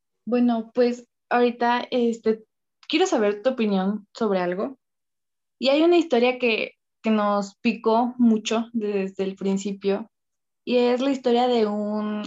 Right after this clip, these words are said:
abuso que tuvimos, este, bueno, que nos comentó una chica, este, para aquí comentarlo en el,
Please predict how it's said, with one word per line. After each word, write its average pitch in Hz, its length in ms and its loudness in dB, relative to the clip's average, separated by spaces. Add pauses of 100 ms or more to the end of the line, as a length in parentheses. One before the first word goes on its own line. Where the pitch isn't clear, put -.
abuso 202 640 -4 (140)
que 208 140 -2
tuvimos, 190 640 -4
este, 190 540 -10
bueno, 185 340 -2
que 196 80 -2
nos 190 160 -2
comentó 196 440 0
una 202 200 -2
chica, 196 480 -4 (420)
este, 190 720 0
para 190 200 0
aquí 214 300 -2
comentarlo 190 500 -2
en 190 80 -4
el, 180 300 -6